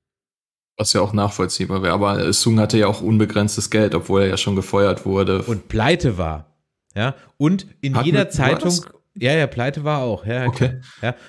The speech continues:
Speaker 2: und
Speaker 1: Hm.
Speaker 2: in jeder Zeitung stand ja, das haben wir ja dann extra auch gesehen, ja, in jeder Zeit, der stand, äh, der, der Heretiker, der Outcast, äh, der, der verstoßene Wissenschaftler. Und dann läuft er einfach so in die nasa rein und sagt, hey, ich hab gespendet,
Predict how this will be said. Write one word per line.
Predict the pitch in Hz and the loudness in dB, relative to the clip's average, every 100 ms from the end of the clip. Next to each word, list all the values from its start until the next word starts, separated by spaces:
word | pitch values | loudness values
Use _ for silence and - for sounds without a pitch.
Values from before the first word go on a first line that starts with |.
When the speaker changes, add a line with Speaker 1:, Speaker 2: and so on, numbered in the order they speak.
| - | -4
Speaker 2:
und | 139 | -2
Speaker 1:
Hm. | - | 0
Speaker 2:
in | 127 | 0
jeder | 113 165 214 | 2 2 2
Zeitung | 214 143 127 175 214 226 - | 0 0 0 2 0 -2 -4
stand | - 131 156 208 | -2 0 0 2
ja, | 196 | 2
das | 156 - | 2 0
haben | 143 | 0
wir | 139 | 2
ja | |
dann | 123 117 | 2 0
extra | 127 - 139 | -4 -4 -2
auch | 120 - | -2 -2
gesehen, | - 82 107 143 151 | -4 -2 2 2 2
ja, | 107 143 - - | 2 0 -4 -16
in | - 120 | -6 -2
jeder | 131 156 | 2 2
Zeit, | 151 131 131 | 0 -2 -2
der | 131 | -2
stand, | - 127 123 | 0 -2 -2
äh, | 113 117 120 117 | -2 -2 0 0
der, | 113 117 | 2 0
der | 110 113 | 2 2
Heretiker, | 104 107 147 151 - 120 123 123 | 2 2 0 0 2 2 2 2
der | 117 117 | 2 0
Outcast, | 127 120 - 131 120 123 120 - | 0 0 0 0 2 0 -2 -6
äh, | - 117 113 | -2 0 0
der, | 113 110 | 0 0
der | 113 | 0
verstoßene | - 110 - 143 151 123 113 | -2 -4 -2 -2 0 0 0
Wissenschaftler. | 175 160 143 143 - 151 151 - - | 0 -2 -2 -4 -2 -2 -2 -6 -8
Und | 139 | -2
dann | 147 | 0
läuft | 127 180 - | 2 2 2
er | |
einfach | 151 170 151 | 0 0 0
so | |
in | 160 | 0
die | 147 | 0
nasa | 135 165 151 | 0 2 2
rein | 120 | 2
und | 131 | 2
sagt, | 123 - - - | 0 -2 -12 -2
hey, | 104 107 90 - _ | 2 2 2 -6 _
ich | - | -2
hab | - | -2
gespendet, | 101 87 127 127 98 98 | -6 -4 0 0 0 -4